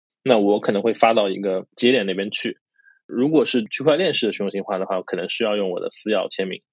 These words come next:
或者是用我的代理私钥去签个名。啊，如果是，呃，Mastodon 式的话，可能没有这个 key，但是会有一个，会有一个节点，他帮我去打个包，啊，说，哦，苏基发了这条文字。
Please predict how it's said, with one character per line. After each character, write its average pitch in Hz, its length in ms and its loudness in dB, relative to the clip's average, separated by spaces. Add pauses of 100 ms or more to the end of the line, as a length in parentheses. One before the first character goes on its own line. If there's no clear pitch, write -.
(260)
或 117 100 2
者 107 60 2
是 110 160 -2
用 117 160 2
我 90 100 0
的 90 80 -2
代 131 180 6
理 101 140 -6
私 - 180 -8
钥 92 140 0
去 - 140 -14
签 95 160 -8
个 95 80 -6
名。 - 160 -12 (560)
啊， 98 120 0
如 120 120 2
果 120 120 6
是， 104 540 2
呃， 92 380 0
Mastodon 107 500 2
式 - 160 -2
的 98 80 -2
话， 101 100 -2
可 - 140 -8
能 90 100 -4
没 101 80 -4
有 101 120 0
这 98 140 -2
个 95 180 -4
key， - 400 -6
但 110 160 0
是 95 380 -2
会 127 180 0
有 98 120 0
一 85 140 -4
个， 98 340 -2 (420)
会 131 120 2
有 98 80 2
一 87 140 0
个 104 140 2
节 104 220 0
点， 107 240 -2 (360)
他 110 100 -2
帮 104 220 0
我 85 100 -2
去 - 140 -6
打 90 160 -4
个 87 80 -6
包， 90 260 -4 (380)
啊， - 100 -14
说， - 160 -6
哦， 98 260 0
苏 - 220 -2
基 107 160 0
发 101 200 -2
了 98 80 0
这 - 120 -10
条 95 140 -2
文 95 200 -4
字。 - 220 -10